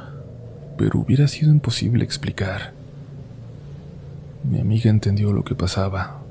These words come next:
que no podíamos dejarla ahí sola, pero tampoco decirle nada, así que dejó de insistir en el cambio.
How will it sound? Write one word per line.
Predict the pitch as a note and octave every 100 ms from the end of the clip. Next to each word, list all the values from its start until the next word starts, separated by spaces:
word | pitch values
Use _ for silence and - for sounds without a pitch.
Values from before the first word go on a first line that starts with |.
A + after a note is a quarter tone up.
| - -
que | F#2+
no | G#2
podíamos | - G#2 G#2+ A2 G#2+
dejarla | - G2+ G2+
ahí | F#2+ G#2 A2+ G#2
sola, | - F#2+ A2+ A2
pero | - - G2+ G2 - - - -
tampoco | - D#2 G#2 G#2+ A2
decirle | G2 F#2+ F#2+
nada, | G2 F#2+ G2 F2 - - - - - - - -
así | G#2 -
que | G#2 B2
dejó | A2+ - G#2+
de |
insistir | A2 A#2 F#2+ - G2+
en | G2 F2
el | F2
cambio. | - F2+ F#2 -